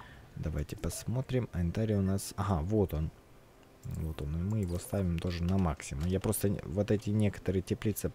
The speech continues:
поставил, э, точнее, приостановил на низкий уровень, так как было очень много всего. У нас склады заполнялись. Кс-, кстати, вот сейчас заполняется. Поэтому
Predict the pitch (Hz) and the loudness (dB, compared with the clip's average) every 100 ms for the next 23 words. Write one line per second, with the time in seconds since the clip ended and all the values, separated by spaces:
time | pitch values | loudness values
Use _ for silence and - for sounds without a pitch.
0 | - 90 - 110 92 87 90 - - - | -2 -4 0 2 4 2 0 -6 -18 -18
1 | - - - 98 95 92 98 - 107 95 | -18 -14 0 4 4 6 2 4 2 4
2 | 107 104 - 117 113 101 82 78 92 101 | 4 4 4 4 4 4 4 4 4 4
3 | 90 90 90 - 78 - 147 104 80 73 | 6 6 4 0 -2 2 4 4 0 -2
4 | - 87 - 80 - 85 87 80 78 - | -4 -4 -4 -6 -4 -2 0 0 0 -2
5 | 87 82 85 87 - 98 120 135 - - | 0 0 0 -2 -2 4 4 4 0 -10
6 | 80 85 85 - - - 101 101 95 90 | -2 2 2 2 -2 2 4 6 4 2
7 | 95 95 95 127 113 92 - - - - | 2 2 4 4 2 -2 -10 -14 -14 -10
8 | - 85 - 82 73 - 76 - 123 - | -4 -2 -2 -4 -4 -4 -2 2 0 0
9 | - - - - - - - - - 92 | -10 -20 -20 -20 -20 -20 -20 -16 -8 -4
10 | 101 104 - 107 104 95 92 - - 98 | -2 0 2 4 4 4 2 -4 -2 -2
11 | 98 98 | 2 2